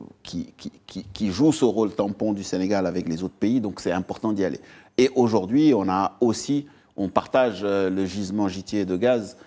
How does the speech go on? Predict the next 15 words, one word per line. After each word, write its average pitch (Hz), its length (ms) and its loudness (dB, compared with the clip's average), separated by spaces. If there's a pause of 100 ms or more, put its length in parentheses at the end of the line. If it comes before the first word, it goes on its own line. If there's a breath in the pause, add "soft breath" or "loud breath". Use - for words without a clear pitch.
(260 loud breath)
et - 80 -6
donc 98 240 -2
une 90 120 -2
prospérité 101 680 -2
future 110 560 -2
qui 92 300 -2
est, 85 140 -2 (360 loud breath)
euh, 80 720 0
très 107 240 0
importante, 110 540 -2 (100)
où 135 300 2
il 110 180 2
est 113 180 0 (300)
essentiel 131 580 2
d'avoir 107 440 2